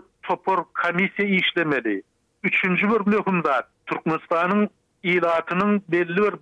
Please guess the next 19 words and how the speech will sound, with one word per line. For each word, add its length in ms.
bölegi, 760
uly 280
bölegi 640
häzir 340
ýurdun 520
daşynda 500
ýaşaýar. 600
Şolaryň 600
edebi 380
dili 200
öwrenmegi, 760
edebi 380
dili 180
kämilleşdirmek 1160
üçin 380
elektron 760
sözlükleri 580
taýýarlamaly, 880
elektron 720